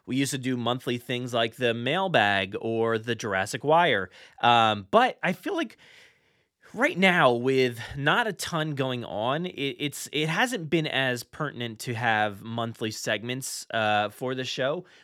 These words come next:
I think when the movies were coming out, the past three films and all kinds of other content, it, it made it a lot easier to have mailbag questions just pouring in or,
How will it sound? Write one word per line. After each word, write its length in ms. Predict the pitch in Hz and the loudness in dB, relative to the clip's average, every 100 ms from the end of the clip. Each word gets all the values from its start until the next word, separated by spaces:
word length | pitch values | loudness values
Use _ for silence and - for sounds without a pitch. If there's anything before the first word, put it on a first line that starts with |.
| _ | _
I 100 | - 143 | -2 0
think 200 | 226 190 | -2 -2
when 160 | 180 | -2
the 60 | 165 | -2
movies 500 | 143 151 165 156 139 | 0 0 0 -4 -6
were 80 | 139 | -8
coming 300 | 156 139 135 | -8 -6 -4
out, 400 | 139 135 135 - | -2 -2 -4 -8
the 60 | |
past 340 | 104 131 127 - | -4 0 -2 -4
three 240 | 127 139 | -6 -6
films 580 | - 127 127 127 123 113 | -4 -4 -2 -4 -6 -6
and 160 | 107 98 - - - | -8 -10 -18 -12 0
all 220 | 135 139 | 2 4
kinds 260 | 151 131 | 2 2
of 100 | 120 | 2
other 160 | 117 117 | 2 2
content, 600 | - 117 110 123 110 107 | -2 -2 -2 -2 -6 -4
it, 240 | 117 123 | -4 -4
it 80 | 147 | -2
made 180 | 196 254 | 0 2
it 120 | 240 | 0
a 60 | 151 | 2
lot 280 | 147 131 131 | 2 2 0
easier 400 | 127 120 117 110 | -4 -2 -4 -2
to 160 | 104 | -2
have 500 | 104 110 98 98 90 _ _ _ | 0 0 2 0 -4 _ _ _
mailbag 480 | 107 113 101 104 98 | -2 0 2 2 0
questions 640 | - 104 - 101 98 92 - | -2 -4 -4 -8 -10 -12 -14
just 260 | 98 104 - | -12 -14 -8
pouring 440 | 135 117 113 104 | -4 -2 -2 -4
in 460 | 104 101 101 98 104 | -6 -6 -8 -10 -10
or, 340 | 107 104 98 | -6 -4 -2